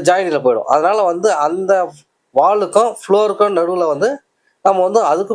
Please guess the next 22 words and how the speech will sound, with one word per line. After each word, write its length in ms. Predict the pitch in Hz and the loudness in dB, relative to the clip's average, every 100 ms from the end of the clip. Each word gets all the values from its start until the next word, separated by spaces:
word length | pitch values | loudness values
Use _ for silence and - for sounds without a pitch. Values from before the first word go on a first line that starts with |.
| - | -2
பக்காவா 400 | 160 156 185 202 220 | -2 2 0 2 0
வந்து 160 | 165 190 170 | -2 -2 0
நம்ம 100 | 147 139 | 0 0
பண்ணிடணும். 380 | 131 113 98 - 117 | 0 -4 -6 -8 -6
அதுக்கு 400 | 117 139 143 156 | -2 -2 -2 -4
ஏத்த 200 | 170 165 147 | -2 -2 0
மாதிரி 200 | 151 214 262 _ _ _ | 0 -2 -6 _ _ _
நம்ம 140 | 170 165 151 | -4 0 0
வந்து 160 | 170 208 151 | 0 -2 -2
எஃப்எக்சி 320 | 165 - 143 123 | -2 -2 -2 0
வாங்கணுங்க. 400 | 131 120 107 127 185 - _ - _ _ _ _ _ _ _ _ _ 160 | 0 -2 -2 -2 -4 -8 _ -20 _ _ _ _ _ _ _ _ _ 2
பாருங்க, 240 | 170 190 220 | 2 0 0
நான் 240 | 160 180 185 | 0 2 0
வந்து 160 | 180 180 | 0 0
வாங்கியிருக்கிற 460 | 170 165 147 143 147 139 135 | 0 0 -2 -2 0 0 0
எஃப்எக்சி 380 | 156 139 - 233 240 | -2 -4 -6 -8 -4
இந்த 120 | 156 131 | -4 0
ஃபேகோலைட். 480 | 151 139 127 113 - _ _ _ _ _ _ _ _ _ _ - 185 | 0 0 0 -2 -6 _ _ _ _ _ _ _ _ _ _ -4 0
இது 80 | 202 | 2
வந்து 140 | 202 214 | 2 2
பாத்தீங்கன்னா, 360 | 175 156 151 208 233 - - _ _ 180 | 2 2 0 0 -2 -6 -20 _ _ -4
இதுல 320 | 202 202 202 | 0 0 2